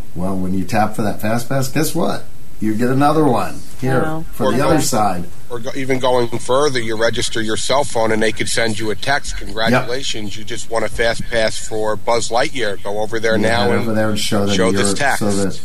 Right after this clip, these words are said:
Speaker 1: Q I D or something on the phone. Yeah. Mm-hmm.
Speaker 2: Uh.
Speaker 1: It can get a, just, this is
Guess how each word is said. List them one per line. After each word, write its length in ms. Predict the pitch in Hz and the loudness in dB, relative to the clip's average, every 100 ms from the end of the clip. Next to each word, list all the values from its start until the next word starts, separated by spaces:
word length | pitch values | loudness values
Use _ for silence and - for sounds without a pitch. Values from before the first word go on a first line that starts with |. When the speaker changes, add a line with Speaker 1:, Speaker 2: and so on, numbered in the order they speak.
| - - - | -2 -2 -2
Speaker 1:
Q 220 | 101 92 | -2 0
I 140 | 90 | 0
D 300 | 87 90 85 | 0 0 0
or 80 | 82 | -2
something 460 | - 76 73 80 78 | -2 -2 -2 -2 -2
on 140 | 76 | -2
the 80 | 76 | -2
phone. 400 | 78 80 73 69 | -2 -2 -2 -2
Yeah. 140 | 80 80 - | -2 -2 -2
Mm-hmm. 380 | 110 107 127 117 | -2 0 0 0
Speaker 2:
Uh. 1200 | 90 160 160 - - - - - - - - - | 0 -2 -2 -2 -2 -2 0 0 2 2 0 0
Speaker 1:
It 60 | 120 | 0
can 140 | 147 139 | 2 2
get 180 | 135 - - | 2 0 -2
a, 280 | 98 98 - - | -2 -2 0 2
just, 280 | - - - - | 2 0 -2 0
this 200 | 143 165 | 2 2
is 340 | 170 139 131 | 2 2 0